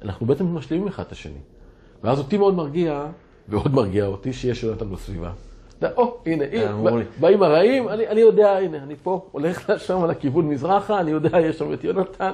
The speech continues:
Speaker 2: זה כמו
Speaker 1: אני, אני ככה ד-, דבוק אליו.
Speaker 2: זה כמו היה ב-, ב-, היה מושג, אה, אלכסוס אנדרוס, ש-, זה היה, אה, ה-, הלוחמים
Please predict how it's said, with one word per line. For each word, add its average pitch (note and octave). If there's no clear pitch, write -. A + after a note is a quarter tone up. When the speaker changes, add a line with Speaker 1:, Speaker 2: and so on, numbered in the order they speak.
Speaker 2:
זה -
כמו A#2
Speaker 1:
אני, A#2+
אני F3+
ככה D#3
ד-, C#3+
דבוק C3
אליו. G2+
Speaker 2:
זה G2
כמו A2+
היה G#2+
ב-, F#2+
ב-, F#2+
היה G2
מושג, G#2+
אה, F2+
אלכסוס G2+
אנדרוס, G2
ש-, -
זה F2+
היה, F#2+
אה, -
ה-, F#2
הלוחמים G#2+